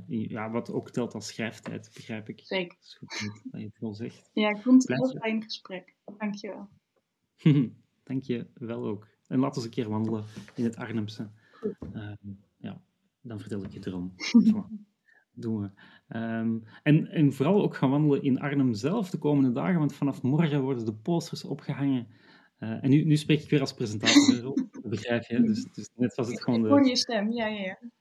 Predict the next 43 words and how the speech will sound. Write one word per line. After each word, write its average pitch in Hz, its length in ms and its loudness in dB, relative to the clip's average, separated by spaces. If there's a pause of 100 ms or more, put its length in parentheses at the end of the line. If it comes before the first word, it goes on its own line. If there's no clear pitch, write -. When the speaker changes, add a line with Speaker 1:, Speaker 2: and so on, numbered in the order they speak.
(120)
Speaker 1:
Ja, 233 360 -2
ja, 220 100 6
maar 208 80 10
je 214 60 10
hebt 226 140 4
trouwens 190 280 6
ook 208 200 4
echt 202 180 4
een 143 120 8
voorleesstem, 127 760 4
maar 131 120 0
dat 123 100 2
wist 120 120 2
je 233 60 8
Speaker 2:
Ja, 233 200 6
Speaker 1:
ongetwijfeld. 226 400 0
Speaker 2:
ja, 226 60 2
ja, 220 120 -2
ja. 202 200 -6
Die 226 140 -6
is 208 60 0
nog 247 180 2
Speaker 1:
Ja. 226 140 2
Speaker 2:
erger 220 220 0
dan 214 160 -2
mijn, 208 260 -4
mijn 214 240 -10
spreekstem. 202 800 -10
Ja, 185 180 -6
nog, 208 360 -4
nog, 202 400 -10
eh, 190 220 -10 (1700)
ja. 185 200 -6 (100)
Speaker 1:
Dus - 80 -20
dan 127 120 -6
heb 147 140 -4
je 101 180 -16
drie 185 260 6
stemmen, 135 600 0
minstens. 127 640 -2
Speaker 2:
Ja, 185 380 2 (100)
minstens, 185 560 -2
ja. 156 200 -4